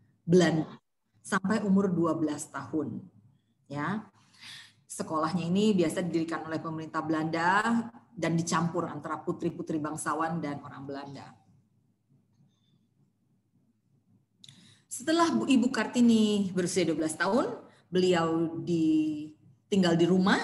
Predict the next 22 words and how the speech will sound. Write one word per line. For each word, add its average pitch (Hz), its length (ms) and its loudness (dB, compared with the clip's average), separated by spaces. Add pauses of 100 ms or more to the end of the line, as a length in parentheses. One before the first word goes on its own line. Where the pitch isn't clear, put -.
(600)
dan 180 240 4
beliau 190 320 6
diajarkan 185 960 0
oleh 180 320 0
ibundanya 165 720 -2
bagaimana 156 640 -2
mempersiapkan 170 640 -2
diri 160 240 2
menjadi 175 400 0
seorang, 185 800 -2 (240)
eh, 180 240 -6
istri. - 560 -4 (240)
Kemudian 262 480 4
beliau 262 240 4
menikah 247 800 2
dengan, 208 560 2 (400)
eh, 190 320 2
bangsawan 196 640 2
Rembang, 165 640 4
yaitu 170 240 -2
seorang 170 400 -2
bupati 170 560 -4